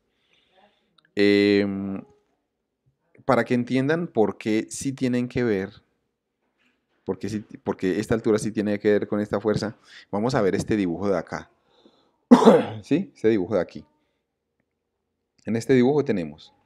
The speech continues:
el fondo del recipiente, tenemos la altura del fluido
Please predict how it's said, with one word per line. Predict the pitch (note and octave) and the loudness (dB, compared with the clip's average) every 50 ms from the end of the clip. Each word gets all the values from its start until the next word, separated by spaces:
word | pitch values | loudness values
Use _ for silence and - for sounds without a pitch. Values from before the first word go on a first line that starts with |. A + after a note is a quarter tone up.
| _ _ _ _ _ _ | _ _ _ _ _ _
el | F2 F2 E2+ F2 | -4 -4 -2 -4
fondo | - - - C3 C#3 D3+ D#3 D3+ F#3+ A#3+ - - _ _ _ _ _ _ _ _ _ _ | -4 0 0 0 2 0 -2 -4 -4 -6 -6 -10 _ _ _ _ _ _ _ _ _ _
del | - G2+ F#2 F2 | -4 -2 -2 0
recipiente, | F#2+ E2+ - - - - A2+ A2+ G#2+ G#2 B2 - A#3+ C4+ - _ _ _ _ _ _ _ _ _ _ _ _ _ - - - - - _ | -2 -4 -4 -6 -8 -4 -4 -4 -4 -4 -6 -6 -8 -8 -10 _ _ _ _ _ _ _ _ _ _ _ _ _ -20 -20 -20 -20 -20 _
tenemos | - F2+ F2+ F2+ F2+ G#2 A#2 A#2+ | -10 -8 -6 -4 -2 -2 -2 0
la | A#2 G#2 | 0 0
altura | F2+ E2 - - B2+ B2 B2+ C3 | 0 -2 -2 -2 2 4 4 4
del | C#3 B2+ | 4 2
fluido | C3 - A2 G#2 F#2+ G2 A2 A#2 B2+ E3 A#3 | -2 -4 -2 -2 0 2 2 2 2 2 -2